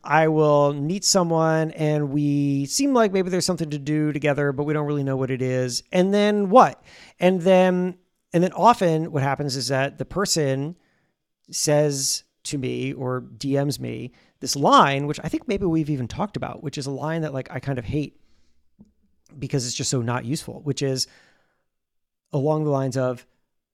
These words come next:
"Let me know how I can help you," or, "Let me know what we can do together," or, "Let me know something," which is putting it on me. I don't know. I don't know how you can be helpful to me. And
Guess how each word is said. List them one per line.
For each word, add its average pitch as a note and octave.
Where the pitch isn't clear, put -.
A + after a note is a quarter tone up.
"Let D3+
me F3+
know D3+
how D3
I C#3
can B2
help -
you," B2+
or, B2+
"Let G#3+
me A3+
know G3
what F3+
we F3+
can D#3+
do D3+
together," -
or, C#3
"Let A#3+
me G#3
know F#3+
something," -
which E3+
is E3+
putting C4+
it B3
on A#3
me. B3
I F#3+
don't D#4
know. D3
I A3+
don't E4
know C#4
how E3+
you C3+
can A#2+
be B2
helpful B2
to A#2+
me. D3
And F#3+